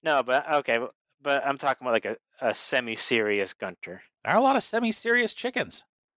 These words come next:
Speaker 2: <laughs> That doesn't mean that they're good at it.
Speaker 1: Okay, well, there's g-, there's
Speaker 2: <laughs>
Speaker 1: people that are just there playing the game, and then there's people that are s-,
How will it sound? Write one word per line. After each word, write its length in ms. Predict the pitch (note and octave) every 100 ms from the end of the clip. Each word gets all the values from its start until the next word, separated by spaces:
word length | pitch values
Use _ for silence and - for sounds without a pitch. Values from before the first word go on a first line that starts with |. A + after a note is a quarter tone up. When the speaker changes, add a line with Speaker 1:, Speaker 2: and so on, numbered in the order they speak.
| -
Speaker 2:
<laughs> 80 | - - - - _ - - _ _ _ _ - - - - A#3 -
That 120 | D#4
doesn't 320 | D#4 B3+ C#4
mean 320 | C4 D4 G3+
that 160 | G3+ G3
they're 260 | F#3 E3+ E3+ - - _
good 180 | - F#4
at 220 | D3+ B2+
it. 160 | C#3 - _ _ _ _ _ _ - -
Speaker 1:
Okay, 300 | D3+ C#3+ A2+ A2+
well, 260 | D3+ D3+ C#3+ G#4 - _
there's 240 | E3+ D#3+
g-, 120 | - F3 -
there's 240 | E3+ C4+
Speaker 2:
<laughs> 120 | -
Speaker 1:
people 260 | G#3 G#3+ G3+
that 160 | F3+ D#3
are 60 |
just 280 | C3 C#3 -
there 200 | C#3 C3
playing 500 | - - B2+ B2+ B2
the 80 | A#2
game, 560 | G#2 A2 G#2+ G2 G2 A2
and 120 | A2
then 140 | A2+
there's 160 | A#2 G#2+
people 320 | A#2+ - A2
that 180 | A2 G#2+
are 140 | G#2
s-, 340 | F#2+ - -